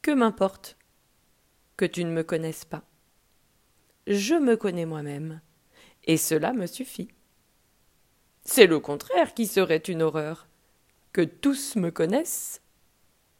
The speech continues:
et que je m'ignore. Ce tout petit conte nous rappelle qu'il ne faut pas se fier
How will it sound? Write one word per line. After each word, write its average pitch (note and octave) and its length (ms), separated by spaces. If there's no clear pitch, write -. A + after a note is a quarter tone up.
et A3 180
que F3+ 160
je D3+ 120
m'ignore. F#3+ 760
Ce - 200
tout A3+ 180
petit - 300
conte G3+ 420
nous F3+ 400
rappelle D3 580
qu'il A#3 340
ne B3+ 160
faut C#4+ 240
pas F3 240
se - 160
fier - 380